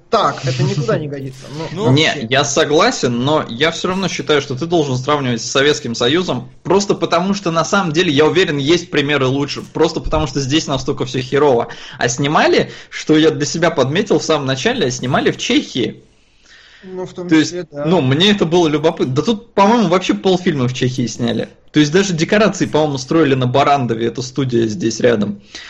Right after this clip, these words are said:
Speaker 2: А,
Speaker 3: А,
Speaker 2: да.
Speaker 3: что такое?
Speaker 2: Да, я просто хотел сказать по поводу того, что, э, ну, мне кажется,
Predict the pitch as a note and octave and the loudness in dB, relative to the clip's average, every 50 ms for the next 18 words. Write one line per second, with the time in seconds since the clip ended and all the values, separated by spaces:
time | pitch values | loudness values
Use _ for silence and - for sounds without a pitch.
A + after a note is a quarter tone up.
0 | - - - - G#2+ A2 A2+ C3 C3 C3 C3+ C3 C3 B2+ - - - _ _ _ | -18 -20 -16 -12 -10 -6 -2 2 2 4 4 4 4 4 2 -2 -6 _ _ _
1 | _ _ _ _ _ _ _ _ _ _ _ _ _ _ _ - F#2+ F2 - A2+ | _ _ _ _ _ _ _ _ _ _ _ _ _ _ _ -12 -10 -8 -8 -8
2 | - - - G2 G2 - - G#2+ G#2 G2+ F2+ F2+ F#2 - G#2+ A2 - - - A2+ | -8 -8 -8 -10 -10 -10 -10 -8 -6 -4 -4 -4 -6 -8 -10 -12 -12 -14 -16 -14
3 | A2+ A2+ G#2+ - - C#3 D3+ - - A#2 A2+ A2 G#2+ G#2 A#2 A#2 A#2 B2 B2+ - | -12 -12 -10 -8 -8 -10 -10 -10 -12 -14 -14 -14 -12 -10 -8 -8 -6 -8 -8 -10
4 | - C3 A2 - - - - - - _ - A#2+ A#2 A2+ A2+ A2 A2 A#2 - - | -8 -10 -10 -10 -12 -20 -20 -20 -20 _ -8 -4 -4 -2 -2 -2 -2 -4 -6 -8
5 | A#1 - C3+ C#3 C#3+ D3 D#3 E3 F3+ F3 F3+ E3+ D#3+ - | -10 -12 -10 -10 -8 -8 -6 -6 -6 -4 -4 -4 -4 -4